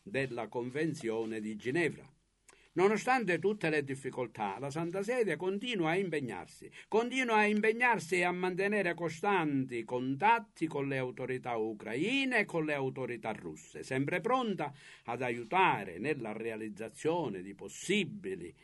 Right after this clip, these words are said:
iniziative di mediazione che siano accettabili per entrambe le parti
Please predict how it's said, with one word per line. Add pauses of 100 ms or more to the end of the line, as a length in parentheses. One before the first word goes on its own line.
(220)
iniziative
di
mediazione
che
siano
accettabili (160)
per
entrambe (160)
le
parti